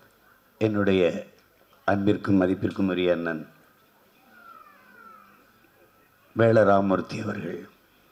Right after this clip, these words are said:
அண்ணன் லியோனி அவர்கள் குறிப்பிட்டது போல ஆகப்பெரும் எழுத்தாளர், அவருடைய எழுத்துக்களின் தாக்கம் எங்களுக்கு இன்னும்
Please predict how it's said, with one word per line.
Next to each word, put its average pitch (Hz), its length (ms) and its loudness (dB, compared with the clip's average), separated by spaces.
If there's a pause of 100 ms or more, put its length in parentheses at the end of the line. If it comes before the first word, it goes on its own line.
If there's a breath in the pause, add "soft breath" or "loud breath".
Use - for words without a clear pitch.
(3500)
அண்ணன் 120 300 -2
லியோனி 127 380 2
அவர்கள் 117 280 2
குறிப்பிட்டது 110 460 0
போல 113 280 4
ஆகப்பெரும் 127 640 2
எழுத்தாளர், 107 720 0 (1200)
அவருடைய 127 500 0
எழுத்துக்களின் 131 580 0
தாக்கம் 120 420 0
எங்களுக்கு 110 420 0
இன்னும் 104 440 -4